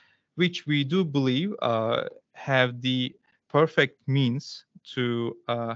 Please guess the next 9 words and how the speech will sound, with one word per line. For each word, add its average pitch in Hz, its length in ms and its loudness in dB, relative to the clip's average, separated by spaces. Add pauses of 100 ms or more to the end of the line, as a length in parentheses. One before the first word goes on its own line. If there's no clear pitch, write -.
have, 120 380 -4 (680)
to 139 100 -6
detect 139 640 -4 (360)
suspicious - 640 -4
activity 131 600 2
in 135 180 0
a 127 80 2
much 151 320 2
more 139 260 2